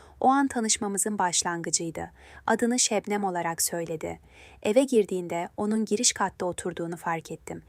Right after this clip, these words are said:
Şebnem genç bir kadındı. Ahmet Bey'den yaşça küçüktü.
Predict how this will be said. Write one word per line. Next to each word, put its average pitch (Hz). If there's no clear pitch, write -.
Şebnem 220
genç 196
bir 170
kadındı. 160
Ahmet 220
Bey'den 185
yaşça 185
küçüktü. -